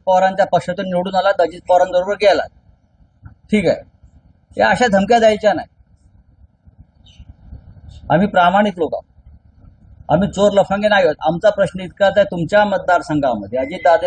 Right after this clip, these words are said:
पालकमंत्री असलेल्या जिल्ह्यामध्ये इंद्रायणी नदीवरचा एक पूल कोसळला, लोक वाहून गेले, तुम्ही एक पूल बांधू शकत ना आमदार? हा, तुम्ही दोन तीन वेळा आमदार आहात ना, बघा किती वेळा आमदार.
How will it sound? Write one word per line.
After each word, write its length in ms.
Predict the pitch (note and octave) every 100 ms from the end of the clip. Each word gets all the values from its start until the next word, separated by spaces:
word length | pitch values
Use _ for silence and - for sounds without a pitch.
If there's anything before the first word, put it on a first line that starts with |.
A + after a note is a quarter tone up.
| F3
पालकमंत्री 500 | D#3 F3 E3 E3 F3+
असलेल्या 300 | E3 E3+ F3
जिल्ह्यामध्ये 580 | E3+ F#3+ F#3 D#3 B2 - _ - _ - - - - - - D#3+
इंद्रायणी 460 | D#3+ E3+ G3 G3+ G#3
नदीवरचा 640 | F3+ E3+ G3 F#3 F#3 G3
एक 160 | F#3+ G3 -
पूल 200 | F#3+ G3
कोसळला, 580 | - F#3 F3 G#3 G3 D#3 - _ _ _ _ _ _ _ _
लोक 300 | D3+ F3 F3
वाहून 500 | G#3 F#3+ F3+ F#3 A#3
गेले, 320 | G#3+ G#3 D3 - _ _ _ - - - - _ -
तुम्ही 220 | F3 G#3+
एक 80 | - _
पूल 160 | G#3+ A#3+
बांधू 300 | A3 G#3 G#3
शकत 320 | - F3 E3 D#3+
ना 120 | E3
आमदार? 420 | D3+ C#3+ C3 A#2 - _ _ _ _ _ _ _ F3
हा, 160 | G3+ D3+ - _ -
तुम्ही 180 | F3+
दोन 240 | D#3 F3 G#3
तीन 200 | G#3 G3+
वेळा 140 | G3
आमदार 300 | F#3 F#3 F3+
आहात 100 | D#3 D3
ना, 180 | G#3+ G3+
बघा 240 | D3+ F#3
किती 220 | F3 E3+
वेळा 140 | F3+ E3
आमदार. 240 | D#3+ D3